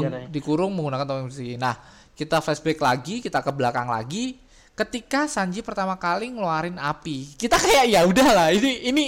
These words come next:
Speaker 2: manga, ini
Speaker 1: Hmm.
Speaker 2: anim. Ini anim." Sanji ngeluarin api dengan berputar-putar. <laughs> Kakinya tiba-tiba ngeluarin api.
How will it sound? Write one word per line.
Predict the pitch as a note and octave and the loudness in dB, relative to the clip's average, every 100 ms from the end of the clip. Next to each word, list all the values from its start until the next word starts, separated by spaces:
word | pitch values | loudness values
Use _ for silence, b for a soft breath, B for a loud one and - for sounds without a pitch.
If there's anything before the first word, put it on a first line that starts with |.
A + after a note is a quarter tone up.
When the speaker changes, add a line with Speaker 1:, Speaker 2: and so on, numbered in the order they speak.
| A#3+ - | -4 -2
Speaker 2:
manga, | G3+ F#3 A3+ G3+ | 2 4 4 2
ini | A3 | 2
Speaker 1:
Hmm. | B3 E3+ | 2 0
Speaker 2:
anim. | F#3 A3+ G#3+ F3+ D#3+ G#3+ B B - | 0 2 0 -2 -8 -14 B B -10
Ini | A3+ D4 | -4 -2
anim." | F#3+ E3 F3+ G#3+ F#3+ | 0 -2 0 -2 -2
Sanji | F#3 D#3+ F3 A#3+ | -2 0 0 -2
ngeluarin | A#3 G3 G3 | 0 2 0
api | F3+ D#3 A#3+ | -2 -2 -2
dengan | G3+ F3+ E3+ | -2 -2 0
berputar-putar. | E3+ D#3+ E3+ D#3+ D#3+ D3+ C3+ E3 A3+ B3+ - - _ _ _ | -2 -2 0 2 2 -2 -2 0 4 2 2 -10 _ _ _
<laughs> | - - - | -18 -16 -2
Kakinya | G3+ G3+ A3+ G#3+ A#3 B3+ | 0 2 -2 0 2 2
tiba-tiba | B3+ F#3+ E3+ E3 G#3 | 2 0 0 0 0
ngeluarin | G3 E3 D#3+ | 2 2 2
api. | B2+ A#2 - C#3+ B2 A2+ | -2 -4 -4 -4 -2 -4